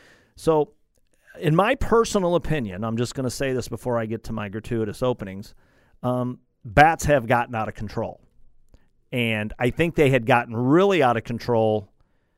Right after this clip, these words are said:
to where they, they realized they had a problem and they started reeling 'em in a, a little while back, which is fine. I get it. Um, a-, and again,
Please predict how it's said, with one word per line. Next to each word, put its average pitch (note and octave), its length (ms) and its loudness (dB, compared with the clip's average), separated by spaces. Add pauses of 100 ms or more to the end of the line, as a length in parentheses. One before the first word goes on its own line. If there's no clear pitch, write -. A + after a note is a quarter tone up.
(200)
to C3 120 0
where B2+ 160 4
they, A#2 160 2 (160)
they A#2+ 160 2
realized C3 420 4
they A#2+ 80 2
had A#2 140 4
a G2+ 40 -2
problem A2+ 320 0
and A2 80 -4
they G#2+ 60 -4
started A2 280 -2
reeling A2 420 -2
'em G#2+ 100 -4
in F#2+ 360 -6 (680)
a, A#2+ 240 -6
a - 20 -2
little A2+ 220 0
while G2 160 -4
back, G#2+ 440 -2
which D3+ 220 -2
is E3+ 120 -4
fine. A2+ 360 -4 (160)
I A#2+ 120 -2
get A2+ 260 0
it. - 120 -14 (580)
Um, G#2+ 380 -2 (1160)
a-, F3+ 240 -8
and F3 100 4
again, F3 360 4